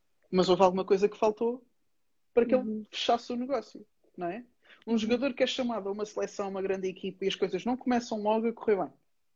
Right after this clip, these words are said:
Speaker 1: Houve alguma coisa que fez com que ele fosse chamado até ali.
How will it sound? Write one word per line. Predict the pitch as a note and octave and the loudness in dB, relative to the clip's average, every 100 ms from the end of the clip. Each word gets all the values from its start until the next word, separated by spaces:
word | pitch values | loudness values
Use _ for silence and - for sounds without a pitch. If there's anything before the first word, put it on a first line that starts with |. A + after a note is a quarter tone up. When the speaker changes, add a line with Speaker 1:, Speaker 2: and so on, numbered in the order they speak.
| _ _ _ _ _ _ _ - | _ _ _ _ _ _ _ -6
Speaker 1:
Houve | C#4+ | 4
alguma | G3+ E3+ E3+ | 4 4 -2
coisa | - F3 G3+ | -2 -2 -4
que | |
fez | - B3 | -6 -8
com | - C#4+ | -4 -4
que | |
ele | D4 | -4
fosse | - D4 | -4 -4
chamado | - D#4 D4 D4+ | -2 0 0 -4
até | D#4 | -4
ali. | E4 D4 C#4 | -4 -4 -6